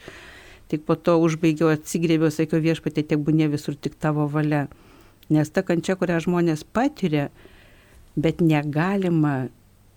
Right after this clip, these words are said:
melsti Dievo gailestingumo ir čia pat sakyti prakeikimo ar ten neapykantos žodžius,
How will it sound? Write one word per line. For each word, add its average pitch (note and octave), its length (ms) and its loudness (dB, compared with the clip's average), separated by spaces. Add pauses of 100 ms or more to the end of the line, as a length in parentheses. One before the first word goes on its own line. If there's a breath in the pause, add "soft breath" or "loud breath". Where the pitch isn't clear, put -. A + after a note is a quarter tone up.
(440)
melsti F3+ 480 2
Dievo E3 340 -2
gailestingumo D#3 1160 2
ir D#3+ 180 -2
čia D#3 140 -4
pat F3+ 340 -4
sakyti - 600 -6
prakeikimo F3+ 1040 -2
ar D#3 160 -2
ten D#3+ 240 -2
neapykantos D3+ 640 -2
žodžius, D3 640 -4